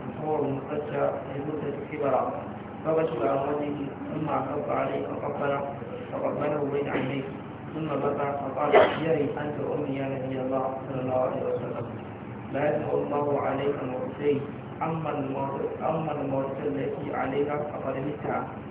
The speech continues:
وفي رواية فقد مت الموتة التي لا تموت بعدها.'" أخرجه البخاري والنسائي والزيادة له في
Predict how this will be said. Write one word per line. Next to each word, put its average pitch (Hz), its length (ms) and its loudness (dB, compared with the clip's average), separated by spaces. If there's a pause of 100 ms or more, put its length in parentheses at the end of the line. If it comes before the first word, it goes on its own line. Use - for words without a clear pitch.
(140)
وفي 131 260 -4 (140)
رواية 139 260 4 (420)
فقد 143 260 -2
مت 151 540 -2
الموتة 147 480 -2
التي 139 420 0
لا 139 160 0
تموت 135 480 -4
بعدها.'" 131 440 0 (440)
أخرجه 147 420 -2
البخاري 143 560 0 (340)
والنسائي 139 680 0 (520)
والزيادة 151 560 0
له 143 400 4
في 147 100 -4